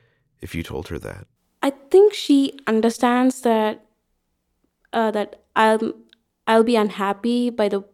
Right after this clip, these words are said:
Speaker 2: way she's asking me to be. But I think she feels that my life would be much easier if I can bear with being straight.
Speaker 1: And how would you explain to her that that's not true?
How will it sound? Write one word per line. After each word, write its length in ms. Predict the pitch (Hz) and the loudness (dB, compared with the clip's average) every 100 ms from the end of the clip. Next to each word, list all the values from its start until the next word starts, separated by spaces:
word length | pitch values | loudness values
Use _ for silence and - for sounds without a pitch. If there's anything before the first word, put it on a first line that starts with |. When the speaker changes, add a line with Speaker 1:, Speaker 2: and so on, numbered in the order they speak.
| - | -6
Speaker 2:
way 140 | 214 | -4
she's 260 | 208 208 - | -2 -4 -8
asking 400 | 214 202 - 233 | -8 -8 -4 -2
me 100 | 233 | -2
to 100 | 233 | -4
be. 460 | 226 202 220 254 - _ _ - _ _ _ _ - | -6 -8 -8 -10 -16 _ _ -20 _ _ _ _ 0
But 140 | 214 | 4
I 80 | 214 | 2
think 440 | 220 269 277 269 | 4 4 4 2
she 380 | - 240 226 220 | -2 -4 -2 -4
feels 500 | 226 - 220 226 226 | -6 -4 2 2 2
that 280 | 220 202 196 | -2 -2 -2
my 160 | 202 | -2
life 300 | 202 202 202 | 0 0 -2
would 120 | 214 202 | -4 -4
be 100 | 202 | -4
much 300 | 202 196 - | -4 -8 -10
easier 720 | 202 202 - - - - 226 - _ _ _ _ _ _ _ _ _ _ _ | -12 -12 -10 -10 -8 -10 -10 -14 _ _ _ _ _ _ _ _ _ _ _
if 180 | - 220 | -8 -2
I 80 | 196 | -2
can 280 | 190 196 202 | 0 0 0
bear 300 | 190 208 196 | -2 -2 -2
with 180 | 190 190 _ - | -4 -6 _ -12
being 240 | 196 - | -10 -10
straight. 460 | - - - - - _ _ _ _ _ _ _ _ _ _ _ - | -14 -10 -8 -10 -16 _ _ _ _ _ _ _ _ _ _ _ -4
Speaker 1:
And 100 | 107 | 0
how 160 | 107 101 | 0 0
would 160 | 104 | -2
you 80 | 95 | -6
explain 380 | 80 - 90 85 | -8 -6 -4 -4
to 120 | 92 | -4
her 100 | 85 | -6
that 140 | 78 | -6
that's 240 | 73 78 - | -10 -10 -8
not 140 | 80 | -10
true? 480 | - 78 76 73 | -10 -10 -8 -10